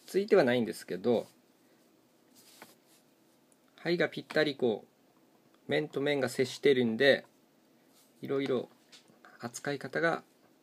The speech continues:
簡単と。まあ、これは南あんこだし、トライーワンだし、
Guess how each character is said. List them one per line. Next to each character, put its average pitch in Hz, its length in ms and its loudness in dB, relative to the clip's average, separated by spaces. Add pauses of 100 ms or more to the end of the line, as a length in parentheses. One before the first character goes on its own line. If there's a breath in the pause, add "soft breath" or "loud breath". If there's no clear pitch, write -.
(140)
簡 113 160 -12
単 127 300 -10
と。 - 120 -20 (3250)
ま 147 80 -16
あ、 - 20 -20
こ 143 140 -10
れ 165 80 0
は 180 100 4
南 143 320 -2
あ 123 140 -6
ん 139 100 -8
こ 131 160 -8
だ 123 140 -6
し、 - 400 -10 (1160 soft breath)
ト 117 120 -8
ラ 123 140 -4
イ 117 240 -10
ー - 20 -10
ワ 143 140 -10
ン 139 80 -10
だ 110 100 -10
し、 - 340 -16